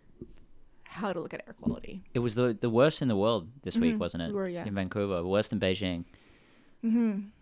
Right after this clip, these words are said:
Speaker 2: Which was crazy. Like, uh, when I flew to, uh, Vancouver, I came via, um, Guangzhou, and that's just hazy all the time.
Speaker 1: Oh, wow.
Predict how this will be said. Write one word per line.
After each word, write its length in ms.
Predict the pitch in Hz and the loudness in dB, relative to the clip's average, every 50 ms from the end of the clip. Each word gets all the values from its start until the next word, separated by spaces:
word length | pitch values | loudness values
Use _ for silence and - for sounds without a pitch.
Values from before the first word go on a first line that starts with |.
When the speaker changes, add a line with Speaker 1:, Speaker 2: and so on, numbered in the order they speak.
| - - - - - - - | -20 -20 -20 -20 -20 -14 -12
Speaker 2:
Which 100 | 110 - | -6 -4
was 120 | 113 95 | -4 -4
crazy. 560 | - - 104 101 107 113 98 95 90 87 92 - - _ _ _ _ - | -2 0 2 2 2 2 2 0 -2 -2 -4 -8 -18 _ _ _ _ -4
Like, 260 | 110 101 98 95 - | 0 0 0 0 0
uh, 340 | 98 98 98 98 95 92 85 - - _ | 0 2 2 4 2 2 0 -4 -10 _
when 160 | - 107 113 110 | -4 0 2 2
I 80 | 104 | 2
flew 260 | - - 113 110 107 | 2 2 4 4 4
to, 420 | 104 - 120 104 95 95 90 85 - - | 4 2 2 2 4 2 2 0 -2 -2
uh, 200 | - 92 87 85 | 0 0 0 0
Vancouver, 440 | 85 - 90 85 - - 90 82 87 | 0 0 -2 -2 -2 -4 -4 -2 -2
I 60 | 85 | -2
came 260 | 85 - 98 90 87 85 | -2 -2 -4 -4 -2 -2
via, 360 | 87 82 82 82 82 82 - - | 0 0 0 0 0 -2 -4 -6
um, 360 | - 87 87 82 80 80 82 - | -6 -4 -4 -4 -4 -8 -8 -4
Guangzhou, 520 | - 90 85 80 - 90 82 80 78 78 - _ _ _ _ _ _ _ _ _ _ _ _ - | -2 -2 -2 -2 -2 -2 -2 -2 -2 -4 -8 _ _ _ _ _ _ _ _ _ _ _ _ -2
and 300 | 92 90 87 87 85 - | 0 0 0 0 -2 -2
that's 220 | - 92 90 - | -2 -2 -2 -2
just 160 | - 87 - - | -6 -8 -10 -4
hazy 380 | - 85 85 82 90 85 80 | -2 0 0 0 -2 -4 -4
all 100 | 78 80 | -4 -4
the 100 | 76 71 | -6 -6
time. 320 | - - 90 80 78 78 80 - | -6 -4 -6 -6 -6 -8 -8 -6
Speaker 1:
Oh, 100 | - 233 | -4 -4
wow. 400 | 220 190 175 175 185 185 185 202 | -2 -2 -4 -6 -8 -8 -10 -12